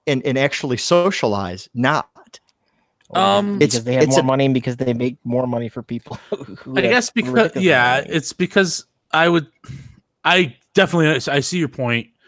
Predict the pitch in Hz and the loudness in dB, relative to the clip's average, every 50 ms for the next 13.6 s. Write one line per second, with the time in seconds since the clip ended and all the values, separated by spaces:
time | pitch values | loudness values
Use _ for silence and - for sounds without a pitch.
0 | _ _ _ _ _ _ _ - 117 113 113 110 110 104 95 - 147 151 170 180 | _ _ _ _ _ _ _ 0 2 4 4 4 2 0 0 0 2 2 4 2
1 | 180 - - 170 160 156 151 143 131 131 131 110 135 127 127 127 120 117 113 110 | 2 2 2 2 2 2 2 2 2 0 0 0 0 2 2 4 4 2 2 0
2 | - - 123 - - - 113 117 117 117 117 117 120 117 117 117 113 - 123 107 | -2 -4 -10 -8 -4 -2 0 0 0 0 0 0 0 0 0 0 -2 -4 -4 -2
3 | 117 117 113 113 107 107 104 - - 113 110 101 - - - 131 117 104 - 98 | 0 2 2 2 0 -2 -4 -2 0 0 0 0 -4 -4 -4 -2 -2 -2 -4 -4
4 | - 123 113 - - - 107 104 107 113 107 - 113 117 113 113 110 - - - | -2 -2 -2 -2 -4 -4 -2 -2 0 -2 -2 -2 0 0 0 0 0 -4 -12 -20
5 | - - - - - - _ _ _ _ - 117 107 101 107 110 107 95 - - | -20 -20 -20 -20 -20 -20 _ _ _ _ 0 0 0 2 0 0 0 0 -4 -6
6 | - - _ _ - 107 104 98 90 - _ _ _ _ _ _ _ - 117 113 | -10 -12 _ _ 0 0 0 0 -2 -6 _ _ _ _ _ _ _ -4 -2 0
7 | 104 98 98 98 95 - 107 113 120 123 120 113 101 - - _ _ _ _ _ | 2 2 2 0 -2 -2 0 2 4 4 4 2 2 0 -6 _ _ _ _ _
8 | _ _ _ _ _ _ _ _ _ _ _ - - 131 120 120 113 120 107 - | _ _ _ _ _ _ _ _ _ _ _ -2 0 2 4 4 4 2 2 2
9 | - 127 - - - 135 117 113 117 117 117 107 - - 127 120 107 - - 120 | 0 0 0 0 0 2 2 4 4 2 2 0 0 0 0 0 0 -2 -4 -4
10 | 113 117 113 113 113 113 107 113 101 - - 110 104 107 101 - 110 107 98 - | -2 -2 0 -2 -2 -4 -4 -6 -4 -2 0 2 2 2 0 0 -2 -2 0 0
11 | 117 107 101 101 - 107 95 95 _ _ _ _ _ _ _ _ _ _ _ _ | 0 0 0 2 0 -2 -4 -4 _ _ _ _ _ _ _ _ _ _ _ _
12 | _ _ _ _ _ _ - 117 110 107 104 - 113 110 98 92 107 104 107 107 | _ _ _ _ _ _ -6 -2 0 0 2 2 2 0 2 2 2 2 2 2
13 | 107 101 101 104 104 104 101 101 95 95 104 | 2 2 2 4 4 4 2 2 0 -2 -4